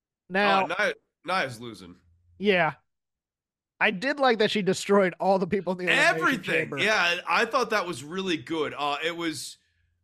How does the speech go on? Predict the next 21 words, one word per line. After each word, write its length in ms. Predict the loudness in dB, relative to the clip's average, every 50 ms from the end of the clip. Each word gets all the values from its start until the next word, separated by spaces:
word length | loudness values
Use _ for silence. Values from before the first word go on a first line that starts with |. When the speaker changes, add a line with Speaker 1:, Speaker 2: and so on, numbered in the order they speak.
| _ _ _ _ _ 0
Speaker 2:
actually 460 | 0 0 0 0 -4 -8 -8 -6 -4
a 60 | -4
very 400 | -6 -4 -4 -4 -2 -2 -2 -4
well-written 800 | -6 -6 -6 -6 -4 -4 -6 -6 -10 -10 -10 -12 -14 -16 -16 -16 -20 _ _ _
promo 500 | -8 -8 -6 -6 -8 -8 -8 -8 -10 -12 -16 _ -12
on 380 | -10 -8 -8 -8 -8 -10 -12 -14 -18 _
Raw. 600 | -18 -14 -10 -8 -8 -8 -8 -8 -10 -12 -14 -16 -20 _ _ _ _ _ -4
Speaker 1:
Yeah. 260 | 0 0 2 2 0
Speaker 2:
Because 600 | -2 -6 -8 -6 -4 -4 -4 -4 -4 -8 -10 -14 -18 _
they 220 | -8 -6 -4 -4 -6
started 440 | -6 -8 -8 -6 -4 -4 -4 -2
off 340 | -2 -2 -2 -2 -4 -6 -8
with, 220 | -6 -6 -6 -6 -8 -12 _ _ _ _ _ _ _ _ _ _ _ _ _ _ _ _ -6
you 120 | -6 -6
know, 80 | -6 -6 -10 _
Rhea 420 | -16 -12 -8 -6 -2 -2 -2 0 0
as 240 | -2 -4 -4 -6 -6
fait 240 | -6 -4 -4 -4
accompli, 840 | -6 -8 -8 -8 -8 -8 -8 -10 -12 -12 -10 -8 -8 -8 -8 -10 -10 -10
and 160 | -10 -10 -8 -6
then 460 | -6 -6 -6 -6 -6 -8 -12 -16